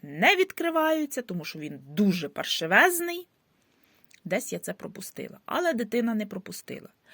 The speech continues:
Ну, так як усі ж дають дітям кишенькові гроші, правильно, і дитина з кишенькових грошей відкладала. Вона не хотіла просити в мене.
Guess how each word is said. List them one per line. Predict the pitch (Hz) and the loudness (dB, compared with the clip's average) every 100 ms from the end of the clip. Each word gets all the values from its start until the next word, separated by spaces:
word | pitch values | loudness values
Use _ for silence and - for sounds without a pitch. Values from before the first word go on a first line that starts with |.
| - - - - - - - - _ _ 415 | -20 -18 -16 -18 -20 -20 -20 -20 _ _ -2
Ну, | 508 | 2
так | 277 247 | 4 4
як | 240 202 | 2 -2
усі | 175 - 214 202 | -4 -2 0 0
ж | 180 | 2
дають | 170 170 160 | 2 2 0
дітям | 160 - 151 | -6 -6 -6
кишенькові | - - 180 196 214 | -8 -4 -2 0 -2
гроші, | 262 480 - 240 | 2 2 2 -2
правильно, | 220 262 254 196 185 | 0 2 2 0 -2
і | 285 320 | -4 -2
дитина | 220 226 285 254 | -2 0 -2 -2
з | - | -4
кишенькових | 180 185 185 233 196 175 | -6 -4 -4 -4 -4 -4
грошей | 151 - 160 | -6 -6 -6
відкладала. | 151 - 156 170 285 311 | -8 -10 -6 2 2 4
Вона | 208 247 349 | 2 2 0
не | 302 | 0
хотіла | 226 220 254 220 | -2 -2 0 0
просити | 214 208 214 196 | 0 -6 -2 -2
в | |
мене. | 180 143 143 170 | 0 -2 -4 -6